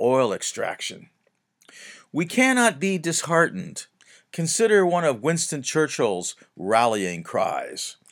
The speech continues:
"Success is the ability to move from failure to failure with no loss of enthusiasm."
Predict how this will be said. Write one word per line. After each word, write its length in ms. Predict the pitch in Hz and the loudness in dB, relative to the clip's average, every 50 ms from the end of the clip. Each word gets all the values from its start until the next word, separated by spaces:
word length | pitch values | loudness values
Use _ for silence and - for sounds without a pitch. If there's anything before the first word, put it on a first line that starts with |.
| _ - - _ _ | _ -20 -20 _ _
"Success 920 | - - - - 120 98 - - - - - 143 160 180 170 - - - - | -10 -8 -6 -6 -6 -4 -2 -2 -2 0 2 2 2 2 0 -2 -4 -4 -4
is 240 | - 110 110 - - | -6 -8 -8 -8 -6
the 140 | 104 101 | -6 -4
ability 640 | 98 101 92 82 135 160 170 175 165 170 170 170 165 160 | -4 -4 -2 0 0 2 2 0 0 0 0 0 0 -2
to 160 | - - - | -4 -6 -6
move 560 | - 208 117 127 147 160 170 170 180 180 175 | -6 -4 -2 0 2 2 2 2 2 0 -2
from 280 | 165 - - - 90 82 | -4 -6 -8 -8 -8 -8
failure 560 | - - - - 139 147 147 151 156 156 156 | -10 -6 -2 0 2 2 2 2 0 -2 -4
to 160 | 143 - 107 | -4 -6 -8
failure 640 | 90 - - - 139 139 139 143 143 139 139 143 139 - - - - _ | -8 -4 -2 0 2 2 2 2 0 0 -2 -2 -4 -8 -14 -20 -20 _
with 200 | - 104 101 92 | -6 -4 -4 -2
no 220 | 98 98 110 117 123 | -2 0 2 2 2
loss 520 | 123 101 90 98 110 113 117 117 - - | 2 2 2 2 2 2 0 -2 -4 -6
of 120 | - 98 101 | -8 -6 -6
enthusiasm." 1000 | 98 92 - - - 110 107 95 87 95 85 82 76 73 73 - - 62 62 - | -8 -8 -8 -8 -6 -6 -4 -4 -6 -6 -6 -6 -6 -6 -6 -8 -10 -14 -18 -20